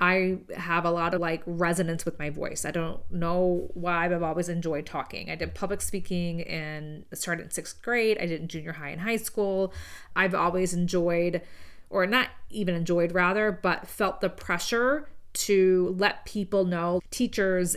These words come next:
and employers and professors, my opinion on things. And there are times where I was just like, "Why do I feel like I need to do that?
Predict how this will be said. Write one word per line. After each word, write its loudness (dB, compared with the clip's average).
and -4
employers 0
and -2
professors, 2
my 2
opinion -2
on -2
things. -8
And -2
there 6
are 4
times 0
where 4
I 6
was 0
just -4
like, 0
"Why 4
do 2
I 4
feel 0
like 2
I 2
need -2
to -2
do -4
that? -6